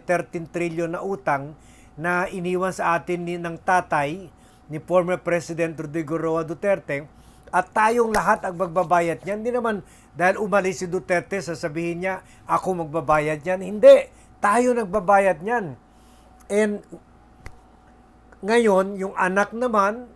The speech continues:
one year in office pa lang, nagka-accumulate na ng ten point one billion in, ah,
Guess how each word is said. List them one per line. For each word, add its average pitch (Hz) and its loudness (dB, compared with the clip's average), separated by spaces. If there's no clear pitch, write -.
one 196 4
year 233 4
in 233 -4
office 226 0
pa 240 2
lang, 208 2
nagka-accumulate 196 0
na 196 0
ng 175 -8
ten 202 0
point 180 -2
one 175 4
billion 190 -2
in, 185 -2
ah, 175 2